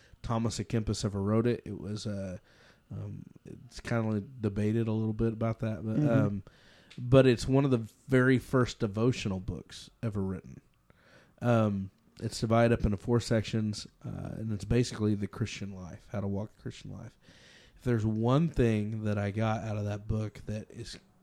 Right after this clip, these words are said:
Speaker 1: continues today to resound in me, I wrote it in the front of my Bible. Um, um, the pathway to humility is always correct.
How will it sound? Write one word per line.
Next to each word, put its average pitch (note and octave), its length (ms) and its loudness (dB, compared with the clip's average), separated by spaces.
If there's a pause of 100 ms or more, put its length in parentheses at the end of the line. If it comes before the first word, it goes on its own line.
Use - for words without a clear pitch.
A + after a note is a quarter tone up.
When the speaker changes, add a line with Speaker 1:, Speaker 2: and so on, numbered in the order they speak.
(540)
Speaker 1:
continues C3 720 0
today G#2+ 500 2
to - 200 -6
resound G2+ 360 -2
in F#2+ 60 -2
me, F#2+ 160 -4
I F#2+ 100 -6
wrote G#2 200 0
it - 80 -8
in - 40 -12
the F#2+ 80 -10
front A2+ 240 -2
of A2+ 40 0
my A2 120 2
Bible. G2 420 -6 (540)
Um, G#2+ 420 2 (920)
um, - 380 -10 (2000)
the A2+ 220 -4
pathway A#2 760 2
to - 160 -4
humility G2+ 720 2
is F#2+ 140 -2
always G2 280 -4
correct. - 440 -16